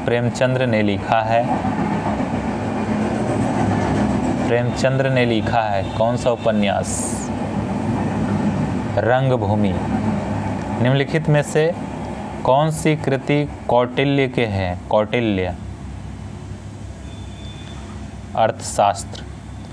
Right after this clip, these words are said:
निम्नलिखित में से किस भारतीय राज्य की सीमा तिब्बत, नेपाल, भूटान और पश्चिमी बंगाल को स्पर्श करती है?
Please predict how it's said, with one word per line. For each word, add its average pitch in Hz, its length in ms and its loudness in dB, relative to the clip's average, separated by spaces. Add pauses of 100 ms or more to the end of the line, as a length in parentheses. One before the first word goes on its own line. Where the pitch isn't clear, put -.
(440)
निम्नलिखित 135 460 2
में 147 180 6
से 160 280 2 (800)
किस 156 240 0
भारतीय 127 600 4
राज्य 123 380 4
की 135 200 0
सीमा 113 480 2 (200)
तिब्बत, 127 520 4
नेपाल, 117 680 4
भूटान 110 680 2
और 110 360 2 (140)
पश्चिमी 135 420 2
बंगाल 110 540 6 (100)
को 131 220 0 (120)
स्पर्श - 480 0 (220)
करती 95 480 0
है? 110 320 4